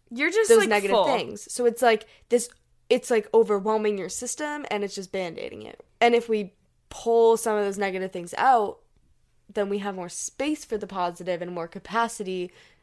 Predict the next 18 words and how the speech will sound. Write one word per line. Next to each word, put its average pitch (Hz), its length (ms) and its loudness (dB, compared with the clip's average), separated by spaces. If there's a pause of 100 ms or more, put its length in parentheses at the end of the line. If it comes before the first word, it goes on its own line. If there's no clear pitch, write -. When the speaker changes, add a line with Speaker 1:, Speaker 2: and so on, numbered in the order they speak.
(140)
Speaker 2:
and 196 200 -4
we're 190 60 -4
actually, 175 680 -8 (600)
you 196 120 -8
know, 180 120 -6
changing 180 600 -8
that 165 240 -6
balance 190 400 -10
of 214 80 -8
Speaker 1:
Mm-hmm. 196 80 -8
Speaker 2:
things 196 240 -6
in - 80 -6
our 67 100 -12
life. - 320 -20
Speaker 1:
You 285 100 -4
don't 359 140 0
have 359 140 0
to 302 120 -2